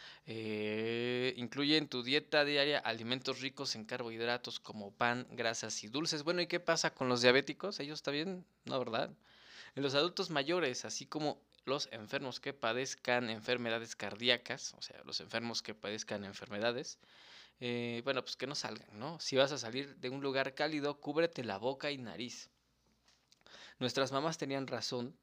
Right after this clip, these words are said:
tápense la boca antes de salir, porque sí te da el, el aire. No enciendan estufas, anafres o braseros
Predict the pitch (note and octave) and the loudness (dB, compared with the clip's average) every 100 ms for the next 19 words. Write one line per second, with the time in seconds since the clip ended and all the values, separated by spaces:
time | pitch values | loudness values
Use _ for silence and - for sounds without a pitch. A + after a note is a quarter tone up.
0 | - B2 - C3+ A2 G2+ G#2+ A2 A2 G#2 | 0 0 2 -4 -4 -4 -4 -6 -8 -10
1 | G2 G2+ F#2+ - - _ - - G#2+ - | -10 -10 -8 -10 -12 _ -12 -10 -8 -6
2 | G#2+ G#2+ G#2+ F#2 G2+ G2+ G2 G2+ - G2 | -4 -4 -2 -2 0 0 0 -8 -10 -8
3 | A2 B2+ F3+ - - - - - C#3+ F#3+ | -8 -10 -14 -20 -20 -18 -14 -2 2 2
4 | F#3+ G3+ A#3 D3+ B2 - F#3 - F#3+ - | 2 2 2 0 -4 -4 -4 0 -2 0
5 | C3 C3 D3+ - F3 - B2 A2+ G#2 - | 0 2 2 0 -2 -2 -4 0 -2 0
6 | E3+ F#3 D3+ D#3 - | 2 2 0 -4 -10